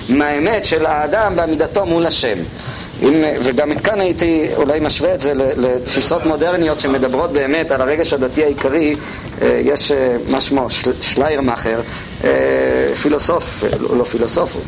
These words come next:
משהו על הגבול, פנומנולוג מאוד מפורסם, שטוען שהרגש הדתי הבסיסי הוא הרגש של התלות. הרגש שהאדם חש את עצמו,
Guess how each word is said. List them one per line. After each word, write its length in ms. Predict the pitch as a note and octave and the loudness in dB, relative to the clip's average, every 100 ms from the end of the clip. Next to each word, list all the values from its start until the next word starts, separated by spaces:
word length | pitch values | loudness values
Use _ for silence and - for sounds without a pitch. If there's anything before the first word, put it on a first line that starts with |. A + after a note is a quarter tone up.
| - | -6
משהו 240 | C3+ C#3 | -2 0
על 80 | B2+ | 0
הגבול, 320 | C3 E3 D#3+ B2+ - - - | 2 0 0 -2 -10 -14 -10
פנומנולוג 560 | - A#2 C3 C3 F3+ C3 | -4 0 2 4 2 0
מאוד 200 | C3+ C#3 | 0 2
מפורסם, 440 | D3 - E3 B2 | 0 0 0 0
שטוען 380 | C3 C#3+ D3+ F#3+ | 0 -2 0 0
שהרגש 420 | F3 C#3+ E3+ D#3 | 0 0 0 2
הדתי 320 | D#3 C3+ E3 D#3+ | 2 2 2 0
הבסיסי 540 | - - - F3 D#3+ - - - | 0 -2 0 2 2 -2 -4 0
הוא 120 | C3+ | 2
הרגש 560 | C3+ D3 D3 - - | 2 0 0 0 0
של 160 | C#3 C3 | 2 2
התלות. 640 | C3 A#2 - E3 D#3+ - - - - - | 0 -4 -2 0 0 -2 -8 -10 -12 -2
הרגש 500 | B2 D3+ D#3+ D#3 - | 0 2 2 0 0
שהאדם 680 | C#3+ B2+ B2+ B2 F3 D#3 C#3 | 0 0 0 0 0 0 0
חש 260 | D#3 D3+ | 0 -2
את 100 | - | -2
עצמו, 520 | D3 - F3+ F#3+ E3 | -2 0 0 0 0